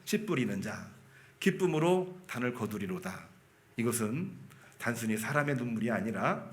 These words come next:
하나님과 함께 흘리는 눈물이었습니다. 하나님이 높은 보좌 내려놓으시고 낮고 천한 이 땅에 보내셔서 우리의 모든 죄를 다 감당하시고 우리를 새 시대로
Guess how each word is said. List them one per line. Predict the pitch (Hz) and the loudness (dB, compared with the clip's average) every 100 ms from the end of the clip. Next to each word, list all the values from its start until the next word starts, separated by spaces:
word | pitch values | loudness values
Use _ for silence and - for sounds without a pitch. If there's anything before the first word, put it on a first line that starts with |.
| - - - - - | -18 -20 -20 -20 -8
하나님과 | - 156 151 117 107 | 2 4 6 4 2
함께 | 107 151 156 170 | 2 0 4 4
흘리는 | 175 156 131 147 151 - - | 4 2 2 2 0 -4 -2
눈물이었습니다. | 110 123 143 123 - - - - - - - - - - - - | 0 0 0 -2 -4 -10 -14 -18 -20 -20 -20 -20 -20 -20 -20 0
하나님이 | - 185 175 190 | 10 12 12 12
높은 | 160 180 185 190 | 12 12 12 10
보좌 | 175 180 180 | 12 12 12
내려놓으시고 | 170 170 175 165 160 - 156 156 - - | 12 10 10 8 6 6 8 8 6 0
낮고 | - 127 - 220 | 4 6 12 12
천한 | 214 196 175 | 12 12 12
이 | 170 | 12
땅에 | 185 175 170 | 12 12 10
보내셔서 | 156 156 156 147 185 143 98 - - - 170 | 10 8 10 10 12 10 8 -4 -12 2 10
우리의 | 185 196 | 12 12
모든 | 170 180 196 | 12 12 12
죄를 | 196 196 190 | 12 12 12
다 | 240 | 12
감당하시고 | 165 185 185 180 - 165 180 117 - - | 12 12 12 12 10 10 8 8 2 0
우리를 | 160 160 156 147 | 6 8 10 10
새 | 151 | 10
시대로 | 220 226 202 180 107 - | 10 12 12 12 10 4